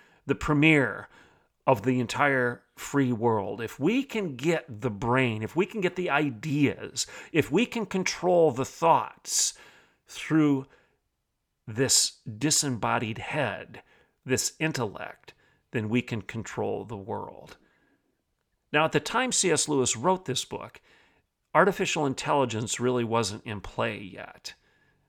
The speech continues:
Lewis may have seen it coming out there, but computer technology obviously wasn't even in its infancy. I mean, The Hideous Strength was published in nineteen forty-three.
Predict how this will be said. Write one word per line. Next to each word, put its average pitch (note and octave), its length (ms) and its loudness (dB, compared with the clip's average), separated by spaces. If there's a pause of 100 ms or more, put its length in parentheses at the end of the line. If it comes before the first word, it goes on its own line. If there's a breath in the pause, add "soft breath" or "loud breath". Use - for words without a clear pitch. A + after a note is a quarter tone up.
Lewis G3+ 340 2
may E3 80 2
have C#3+ 140 2
seen B2 300 0
it - 120 -8
coming A#2+ 380 -2
out G2 220 -10
there, A2+ 180 -4
but A#2 240 -2 (400 loud breath)
computer D3 360 0
technology B2 800 -2 (360 soft breath)
obviously A#2 500 0
wasn't A2+ 640 2
even A2+ 600 -2 (360 soft breath)
in C3 140 0
its A#2 200 -4
infancy. - 840 -4 (420)
I C3+ 40 -6
mean, B2+ 120 2
The A#2 60 -2
Hideous B2+ 400 2
Strength B2 400 0
was A2 260 -4
published A#2+ 640 -6
in G#2+ 100 -6
nineteen A2 360 -8
forty-three. A2 840 -8